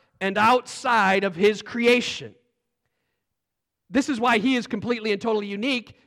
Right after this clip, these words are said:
because everything else that is in existence is dependent upon this being,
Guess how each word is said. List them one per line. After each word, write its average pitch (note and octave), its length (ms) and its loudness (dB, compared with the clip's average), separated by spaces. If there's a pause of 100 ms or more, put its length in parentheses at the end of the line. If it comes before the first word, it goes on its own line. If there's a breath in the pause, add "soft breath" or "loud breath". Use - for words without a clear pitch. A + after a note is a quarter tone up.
(120 soft breath)
because G#3 460 0 (180)
everything G#3+ 920 0
else F#3 720 0
that F#3+ 140 0
is G3 140 0
in G3 80 -6
existence F#3 720 -6 (340 soft breath)
is G#3 220 4
dependent A3 840 -2
upon G3 580 -4
this A3+ 440 0 (240)
being, F3+ 500 -6